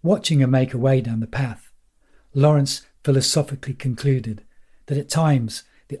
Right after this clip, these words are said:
only course of action left to sufferers was to attack the illness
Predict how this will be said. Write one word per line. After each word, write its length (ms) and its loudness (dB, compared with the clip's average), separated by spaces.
only 220 6
course 320 0
of 100 -4
action 460 -2
left 240 -2
to 100 -6
sufferers 640 -8
was 100 -8
to 180 -10
attack 340 -4
the 140 -6
illness 500 -4